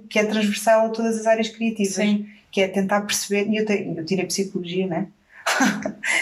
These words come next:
Speaker 1: Ah, e, e acho que, hum, até esperei que me fosse ajudar mais, <laughs> porque às vezes tenho dificuldade nessa parte. Hum,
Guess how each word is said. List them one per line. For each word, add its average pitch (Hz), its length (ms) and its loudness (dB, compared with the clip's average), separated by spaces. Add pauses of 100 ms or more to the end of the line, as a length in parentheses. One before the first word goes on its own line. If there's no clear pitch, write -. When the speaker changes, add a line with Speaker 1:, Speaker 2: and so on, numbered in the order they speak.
(260)
Speaker 1:
Ah, 196 420 2
e, 214 420 0
e 214 80 4
acho 214 240 2
que, - 120 -8
hum, 226 680 0 (1200)
até 190 180 0
esperei 254 300 0
que 254 80 -2
me 226 60 -2
fosse 247 220 -2
ajudar 220 380 2
mais, 262 560 2 (300)
<laughs> - 500 -6
porque - 140 0
às 202 120 4
vezes 240 220 -2
tenho 240 220 0
dificuldade 226 480 0
nessa 202 260 0
parte. 208 500 2 (880)
Hum, 226 380 0